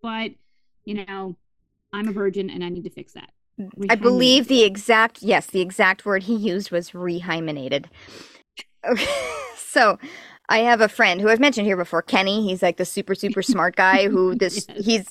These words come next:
Speaker 2: frankly above this show. <laughs> Like, <laughs> I don't know why he watches it.
Speaker 1: <laughs>
Speaker 2: Um, you know, this was, like, back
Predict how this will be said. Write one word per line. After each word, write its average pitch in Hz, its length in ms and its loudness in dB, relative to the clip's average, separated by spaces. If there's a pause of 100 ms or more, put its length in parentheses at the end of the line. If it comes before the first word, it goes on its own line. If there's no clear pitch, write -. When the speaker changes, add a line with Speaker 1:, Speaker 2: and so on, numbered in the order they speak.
(100)
Speaker 2:
frankly 262 420 4
above 190 520 2
this 196 220 0
show. 202 400 4
<laughs> - 40 -6
Like, 254 200 2 (540)
<laughs> 494 440 -2
I 294 120 2
don't 285 260 2
know 226 120 4
why 226 180 4
he 254 120 2
watches 214 420 2
it. 254 120 2
Speaker 1:
<laughs> 359 720 2 (600)
Speaker 2:
Um, 220 480 4 (580)
you - 220 -4
know, 233 100 6
this 233 200 2
was, 233 120 0
like, 214 180 0
back 214 320 2